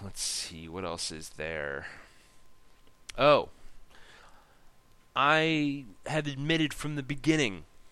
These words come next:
I read Marvel. I'm a fan of Marvel. I like Marvel comics. Choices have to be made.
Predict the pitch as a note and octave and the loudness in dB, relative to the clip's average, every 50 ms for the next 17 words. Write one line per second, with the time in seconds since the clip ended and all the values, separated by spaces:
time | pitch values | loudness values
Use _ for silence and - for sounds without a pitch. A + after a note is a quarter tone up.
0 | - - - - _ _ _ _ - - - _ _ _ _ - - - - - | -20 -20 -20 -20 _ _ _ _ -20 -20 -20 _ _ _ _ -20 -20 -20 -20 -20
1 | - - - - - - G#2 G#2+ G#2+ A2 A2+ A#2 A2+ G#2+ G#2+ G#2 G2+ F#2+ F2 - | -20 -20 -20 -20 -6 -2 0 0 0 0 -2 -4 -4 -4 -2 -2 -2 -2 -4 -6
2 | - - - - - - - - F#2 G2 G2 - - - A2+ A2 G#2+ A2 A2 A2 | -12 -14 -18 -20 -20 -20 -14 -12 -10 -10 -10 -12 -8 -6 -4 -4 -4 -4 -4 -2
3 | G#2+ A2 G#2 F#2+ F2 - - - - - G2+ G#2+ G#2+ G2+ A#2 A2 G#2+ G#2 G2+ - | 0 0 0 -2 -4 -8 -12 -14 -6 -4 -2 -2 -2 -2 0 0 0 0 -2 -4
4 | - - A#2 G#2 F#2+ D2+ - - - - - - - - - - - - - - | -4 -2 -2 -2 -2 -4 -10 -14 -16 -16 -16 -18 -20 -20 -20 -20 -20 -20 -20 -20
5 | - - _ - - - - E3 E3 D3+ - - C#3+ B2+ - C#3+ C3+ C3 A#2 - | -20 -20 _ -10 -4 -2 0 2 2 2 0 0 0 -2 2 2 2 2 2 -2
6 | - B2 A#2+ A#2+ A#2+ A#2+ B2 A#2 G2 F2+ D2 - | -6 -6 -6 -6 -4 -2 -2 -2 -2 -4 -6 -10